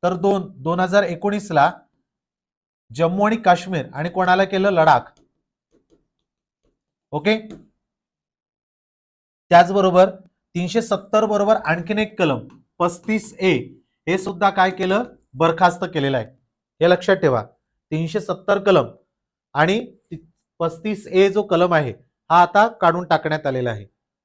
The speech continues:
दोन हजार एकोणीस ला यावेळेला कोण होते? आपले भारताचे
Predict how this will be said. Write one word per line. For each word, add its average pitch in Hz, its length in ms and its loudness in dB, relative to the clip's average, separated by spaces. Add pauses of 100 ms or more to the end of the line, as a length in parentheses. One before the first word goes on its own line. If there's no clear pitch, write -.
(360)
दोन 180 180 4
हजार 214 200 2
एकोणीस 208 420 -2
ला 156 200 2 (400)
यावेळेला 196 420 4
कोण 214 240 -2
होते? 208 300 -2 (400)
आपले 180 400 0 (440)
भारताचे 160 800 4